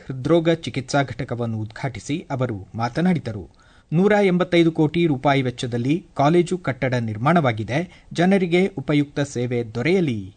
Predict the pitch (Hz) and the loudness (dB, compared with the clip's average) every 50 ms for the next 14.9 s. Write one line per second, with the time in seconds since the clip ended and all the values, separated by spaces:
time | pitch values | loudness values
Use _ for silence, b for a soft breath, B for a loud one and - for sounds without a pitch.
0 | - - 170 180 170 131 104 87 82 - _ _ _ - - - - _ _ _ | -6 -2 -2 0 0 -2 -4 -6 -10 -16 _ _ _ -20 -20 -20 -20 _ _ _
1 | _ _ _ _ _ _ _ _ _ _ _ _ _ _ b b b b 147 190 | _ _ _ _ _ _ _ _ _ _ _ _ _ _ b b b b 0 0
2 | 190 - 240 220 190 185 160 185 202 190 190 190 185 190 190 190 196 - 156 147 | 0 0 0 0 0 0 2 2 2 4 4 4 4 4 4 2 0 0 0 2
3 | 151 160 156 165 165 160 156 151 139 135 143 147 139 139 139 127 147 175 180 - | 2 2 4 4 2 4 4 2 4 4 4 4 2 2 0 0 0 0 0 -2
4 | - - 135 139 160 160 - 170 160 - - 156 160 175 185 - - - - - | -2 0 2 4 4 4 4 2 0 0 0 -2 -2 -4 -4 -8 -16 -18 -8 -4
5 | 156 147 - 202 190 - - 160 151 147 - 143 - 151 127 131 135 156 165 156 | -2 0 0 0 0 2 2 2 2 2 0 -2 -2 0 0 2 2 2 2 2
6 | 127 120 131 147 147 143 - 165 175 160 139 135 131 127 135 151 - - - 139 | 0 0 0 0 -2 0 0 0 2 2 2 0 0 0 -2 -4 -4 -4 -4 -2
7 | 147 170 175 175 175 180 175 165 - 135 - - 143 139 143 131 - 127 - - | 0 2 2 2 2 0 0 -2 -2 -8 -8 -6 -4 -4 -4 -4 -6 -8 -10 -8
8 | - 127 120 120 117 113 110 - 113 113 113 117 120 110 107 - 139 156 180 180 | -8 -6 -6 -6 -6 -6 -8 -8 -8 -8 -8 -8 -8 -8 -8 -4 -2 -2 -2 -4
9 | b b b b b - 156 170 190 180 180 - 165 151 147 160 175 180 175 - | b b b b b 0 2 2 4 2 2 2 0 0 4 4 4 4 2 0
10 | - - 139 160 170 165 175 180 175 143 120 123 139 151 151 151 147 143 135 127 | 0 0 2 4 4 4 2 2 0 0 0 0 2 2 2 2 2 2 0 0
11 | 135 127 135 143 - - 117 113 107 113 110 110 - 113 110 - - 123 - - | 0 0 0 -2 -4 -6 -12 -10 -10 -10 -10 -10 -10 -10 -10 -10 -12 -12 -10 -8
12 | 113 113 139 - - b b b b b 143 151 180 190 185 190 180 135 127 139 | -8 -6 -6 -8 -8 b b b b b 0 2 4 4 4 2 0 0 -2 0
13 | 160 180 180 175 165 147 151 139 131 135 135 147 175 180 - - - 135 139 160 | 2 4 4 4 4 2 2 0 0 0 0 0 -2 -4 -6 -6 -2 0 0 0
14 | - - 175 190 185 185 185 175 - - 127 127 127 131 120 113 110 - | 0 -2 -2 0 2 2 2 0 0 -2 -2 0 0 0 -2 -4 -6 -8